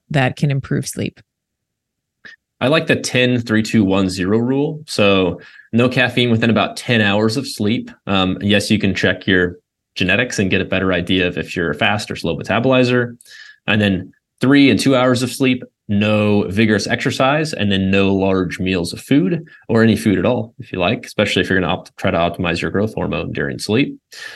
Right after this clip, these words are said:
Speaker 2: And then no bright white or blue light, for example, screens, within one hour, and then zero snooze in the morning. So that's my good rule of thumb of sleep hygiene. There's been a lot said on this by people who are,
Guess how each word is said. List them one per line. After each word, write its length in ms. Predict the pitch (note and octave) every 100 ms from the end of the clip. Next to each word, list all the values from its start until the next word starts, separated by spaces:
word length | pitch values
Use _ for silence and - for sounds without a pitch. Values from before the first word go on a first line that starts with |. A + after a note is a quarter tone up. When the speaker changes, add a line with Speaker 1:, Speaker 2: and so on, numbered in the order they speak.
| - -
Speaker 2:
And 160 | G#2
then 280 | G#2 G#2 G2
no 300 | G#2 G#2+ A#2
bright 440 | G#2+ F#2+ G2+ A#2 G#2+
white 300 | G2 G#2+ A#2+
or 140 | G2+ G2
blue 260 | A2 G#2
light, 400 | F#2 A#2+ D3+ - - _
for 80 | -
example, 360 | A2 G2 G2 -
screens, 680 | - C#3 C3+ C3+ C3 - -
within 320 | G2+ F#2+ F2
one 140 | G2+ B2
hour, 460 | B2 B2+ B2 B2 - - -
and 100 | G#2+
then 140 | G#2+ F#2+
zero 340 | F2+ A2+ A2
snooze 480 | G#2+ - F#2+ F#2+ F2
in 80 | F2
the 80 |
morning. 460 | F2 E2 - D#2 G#2+ _ _ _
So 280 | - G#2 G2+ F#2+
that's 160 | A2
my 100 | G#2
good 200 | G2 G2+
rule 160 | G2+ G2
of 120 | F#2
thumb 200 | G2 F#2
of 200 | F2 E2 -
sleep 360 | - A2+ G2+
hygiene. 360 | - G#2 G#2 G#2
There's 160 | G2+ F2+
been 140 | G2+
a 60 | F#2
lot 260 | F#2+ G2+ - _ _
said 220 | - A2
on 160 | A2 G#2+
this 320 | G#2+ G#2 - - - - -
by 160 | G2+
people 340 | F#2 - G2 F#2+
who 140 | F#2+
are, 380 | F#2 F2 F2 F2